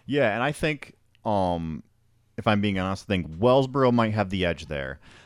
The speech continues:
They had a lot of their youngsters play last year, and you saw them really kind of start slow in a lot of games. And you heard Coach Hildebrand say, "We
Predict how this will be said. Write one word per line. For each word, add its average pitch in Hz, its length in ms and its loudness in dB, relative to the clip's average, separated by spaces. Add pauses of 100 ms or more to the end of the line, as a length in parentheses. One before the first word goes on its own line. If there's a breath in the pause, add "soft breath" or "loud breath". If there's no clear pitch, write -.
(120)
They 90 80 0
had 95 140 2
a 98 40 -2
lot 101 220 4
of 107 80 2
their 110 100 2
youngsters 104 420 -2
play 101 200 0
last 90 440 0
year, 67 280 -10 (340 soft breath)
and 92 420 -4
you 98 100 -4
saw 92 420 -2
them 90 320 -4
really 90 200 -4
kind 90 220 -8
of - 60 -12
start 87 320 -4
slow 87 260 -4
in 87 60 -2
a 78 60 -6
lot 71 180 -6
of 69 80 -10
games. 71 320 -12
And 78 100 -10
you 76 140 -12
heard 90 260 -8
Coach 87 320 -6
Hildebrand 80 460 -6
say, 78 260 -8
"We 73 140 -12